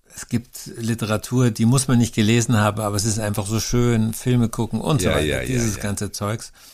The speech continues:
Speaker 1: Und da, ähm, finde ich, also so hab ich mir für mich zurechtgelegt,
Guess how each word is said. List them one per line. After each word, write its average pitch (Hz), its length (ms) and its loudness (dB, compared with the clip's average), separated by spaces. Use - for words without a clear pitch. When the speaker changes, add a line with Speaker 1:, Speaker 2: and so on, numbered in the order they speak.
Speaker 1:
Und 113 260 2
da, 127 760 -4
ähm, 113 220 -6
finde 135 340 -4
ich, - 360 0
also 117 220 -2
so 107 180 -2
hab 110 160 -2
ich 139 140 -2
mir 123 380 2
für - 220 -4
mich 139 320 2
zurechtgelegt, 117 840 -2